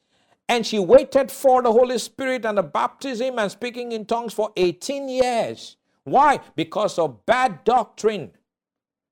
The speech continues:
People are being taught wrong, and that is why they are not receiving the baptism of the Holy Spirit with the evidence of speaking in tongues.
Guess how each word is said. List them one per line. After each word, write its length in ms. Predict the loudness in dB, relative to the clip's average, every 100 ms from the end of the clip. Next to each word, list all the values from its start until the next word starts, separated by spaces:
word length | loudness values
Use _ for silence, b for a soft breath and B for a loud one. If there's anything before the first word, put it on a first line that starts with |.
| -2
People 340 | -2 2 2
are 120 | 2 0
being 340 | 0 -2 -4 -2
taught 360 | 0 0 -2
wrong, 460 | -2 0 0 -4 -8 b b
and 100 | -2
that 140 | 0 2
is 180 | -2 -6
why 540 | -2 2 2 2 -4 B B
they 140 | 2
are 140 | 2 2
not 200 | 0 0
receiving 520 | 0 -2 -6 -4 -2
the 100 | 0
baptism 680 | 2 2 0 -6 -2 -2 0
of 100 | 0
the 100 | 0
Holy 260 | 0 -2
Spirit 340 | -6 -8 -8 -6
with 140 | -6
the 120 | -4
evidence 380 | -4 -6 -8 -6
of 100 | -8
speaking 380 | -8 -14 -14 -14
in 160 | -14 -10
tongues. 480 | -8 -10 -12 -20